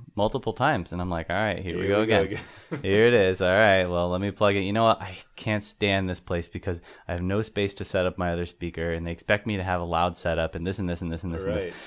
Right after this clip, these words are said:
Speaker 1: So there's all these little kind of expectations that can develop.
Speaker 2: Mm.
Speaker 1: And I think just like any other area of my life, when you develop those expectations,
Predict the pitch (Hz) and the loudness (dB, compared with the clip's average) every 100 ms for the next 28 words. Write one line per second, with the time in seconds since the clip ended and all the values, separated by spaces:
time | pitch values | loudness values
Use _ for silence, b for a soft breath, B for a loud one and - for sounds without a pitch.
0 | B B 139 135 - 127 135 127 110 135 | B B 6 6 4 2 2 2 2 4
1 | 151 151 131 113 113 110 110 107 b b | 4 4 2 2 2 4 2 -2 b b
2 | - 110 98 95 92 _ _ _ _ _ | -6 0 2 0 -2 _ _ _ _ _
3 | _ - 104 - 107 - 104 101 92 87 | _ -4 -4 -2 -4 0 -2 0 -2 -4
4 | - 92 85 87 85 78 - - - 101 | -2 -4 0 2 2 -2 -12 -18 -16 -14
5 | 95 87 87 104 101 98 98 95 92 123 | -12 -10 -4 0 2 0 -2 -4 -2 -2
6 | 110 - 107 110 98 - 104 104 95 95 | -2 0 0 2 0 -2 -2 0 2 4
7 | 117 101 92 92 90 92 90 90 92 b | 6 6 4 4 0 0 2 0 0 b
8 | b b _ _ 101 98 95 92 95 110 | b b _ _ -4 -2 -2 0 4 4
9 | - 110 104 - 101 - 92 87 95 101 | 4 0 0 -2 -8 -4 -4 -4 -6 -8